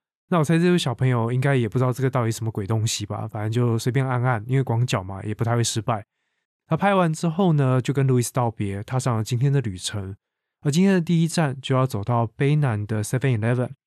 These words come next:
因为前两天一起旅行的妹妹，她已经在那边等我了。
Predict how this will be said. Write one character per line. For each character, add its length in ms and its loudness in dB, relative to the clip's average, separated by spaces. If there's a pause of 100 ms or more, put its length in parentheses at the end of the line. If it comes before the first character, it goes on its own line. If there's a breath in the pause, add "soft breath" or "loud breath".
(400)
因 160 4
为 300 4
前 180 0
两 160 0
天 240 2
一 80 0
起 140 0
旅 100 0
行 160 -4
的 80 2
妹 140 2
妹， 240 0 (100)
她 220 -4
已 40 -4
经 160 -2
在 160 0
那 60 0
边 100 2
等 160 -2
我 200 0
了。 240 -16